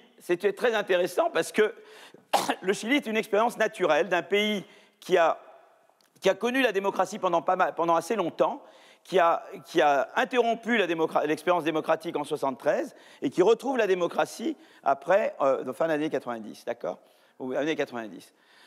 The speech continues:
Donc, euh, oui, c'est ça, quatre-vingt-dix. Donc, euh, euh, élection de, de soixante-dix, la coalition entre les partis de gauche, euh, Unidad Popular, remporte d'une courte avance les élections. Allende prend la tête du pays avec l'appui, l'appui de certains partis centristes. <coughs>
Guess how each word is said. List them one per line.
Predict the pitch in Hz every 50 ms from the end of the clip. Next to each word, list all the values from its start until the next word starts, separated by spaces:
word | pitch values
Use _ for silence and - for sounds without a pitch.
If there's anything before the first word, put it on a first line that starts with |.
| _ _
Donc, | - - 175 190 180 156 - 131
euh, | 131 147 147 - -
oui, | 151 139
c'est | 127 131
ça, | 120
quatre-vingt-dix. | 110 - 143 - 110 113 101 110 110 _ _ _ - - _ _ -
Donc, | 135 131 180 185 180 180 180 -
euh, | 170 160 151 151 135 - 160
euh, | 151 147 143 143 - -
élection | 185 185 190 185 - - 240 220
de, | 190 - - 175 170
de | 156 175
soixante-dix, | 165 - 190 180 - 190 190 180 160 165 196 190 175 - - - - - - - _ -
la | 160 165
coalition | 165 185 190 190 190 190 185 - - 202 208 202 190 175 - - - - _
entre | - 151 - 175
les | 170 160
partis | 160 175 165 170 170
de | 151
gauche, | 135 180 185 - - - - -
euh, | 139 139 131 - - - -
Unidad | 165 175 180 180 175 175 170
Popular, | - 165 160 - 156 160 160 165 160 151
remporte | 139 151 151 - 170 156 - 151
d'une | 143 127 135 143
courte | - 196 180 -
avance | 180 175 180 165 -
les | 156 139 131
élections. | 143 135 131 - - - 196 233 - 311 - - - - -
Allende | - 170 165 160 180 185 180 175 185
prend | 180 185 165
la | 160 156
tête | - - 170 151
du | 143 139
pays | - - 160 160 170 160
avec | 139 143 143
l'appui, | - 139 131 - - -
l'appui | 143 143 139 - 160 143
de | 143
certains | 135 - 147 - 147 135
partis | 117 113 - - 131
centristes. | 123 - 120 117 - - 180 233 311 - - - - _
<coughs> | _